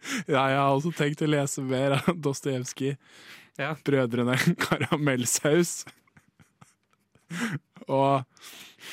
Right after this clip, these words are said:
Speaker 1: og, eh, kanskje The Idiot.
Speaker 2: Ja.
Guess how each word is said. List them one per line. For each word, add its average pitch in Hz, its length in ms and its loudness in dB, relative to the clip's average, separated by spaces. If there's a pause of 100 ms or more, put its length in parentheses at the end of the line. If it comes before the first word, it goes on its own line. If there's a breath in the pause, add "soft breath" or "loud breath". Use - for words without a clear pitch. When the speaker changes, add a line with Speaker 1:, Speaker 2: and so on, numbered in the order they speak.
(640 loud breath)
Speaker 1:
og, 117 220 -2 (100)
eh, 113 500 -4 (220)
kanskje 113 380 -4 (240)
The 113 420 -6
Idiot. 110 420 -8 (380)
Speaker 2:
Ja. 117 140 -6